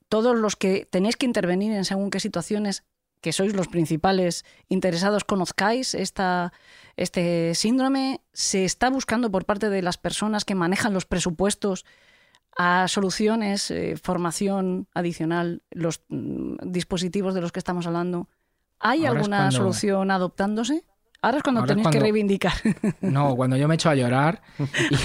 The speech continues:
Speaker 2: y, y ya no puedo acabar el programa del disgusto que
Speaker 1: Bueno,
Speaker 2: tengo.
Speaker 1: muy mal entonces, ¿no?
Speaker 2: Sí, sí. La, lo malo de todo esto es que no.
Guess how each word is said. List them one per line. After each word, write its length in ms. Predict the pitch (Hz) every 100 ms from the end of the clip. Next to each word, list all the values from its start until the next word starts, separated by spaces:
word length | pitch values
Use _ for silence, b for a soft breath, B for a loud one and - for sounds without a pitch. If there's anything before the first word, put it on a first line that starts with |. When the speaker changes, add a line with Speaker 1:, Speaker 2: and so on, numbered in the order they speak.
| - 147
Speaker 2:
y, 40 |
y 20 |
ya 140 | 135 151
no 100 | 156
puedo 160 | 156 147
acabar 300 | 131 131 135
el 120 | 127
programa 500 | 123 113 110 101 151
del 140 | 120
disgusto 360 | 110 113 113 196
que 60 | 190
Speaker 1:
Bueno, 140 | 180 185
Speaker 2:
tengo. 80 | 185
Speaker 1:
muy 160 | 208
mal 220 | 202 202
entonces, 540 | 185 175 185 165 151 170
¿no? 140 | 277 -
Speaker 2:
Sí, 600 | - - - 127 98 -
sí. 380 | - - 107 92
La, 760 | 120 123 117 123 120 117 117 -
lo 180 | 120 113
malo 240 | 120 139 131
de 120 | 120
todo 200 | 123 117
esto 180 | - 123
es 80 | -
que 380 | - 104 95
no. 300 | 92 101 92